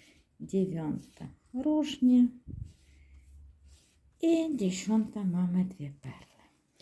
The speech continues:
Ну, тоді ментова сюдемочка, що ми тут шукаємо? А шукаємо монетку. Мами ворик, корона, мами монетку, парфуми, куфер, швінка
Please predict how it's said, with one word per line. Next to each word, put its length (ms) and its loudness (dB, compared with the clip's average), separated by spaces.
Ну, 100 -6
тоді 320 6
ментова 480 0
сюдемочка, 1000 2
що 120 -12
ми 140 -6
тут 260 -18
шукаємо? 640 2
А 120 -6
шукаємо 640 -2
монетку. 840 -4
Мами 420 -4
ворик, 360 -2
корона, 720 0
мами 340 -2
монетку, 880 2
парфуми, 800 -4
куфер, 500 -2
швінка 800 0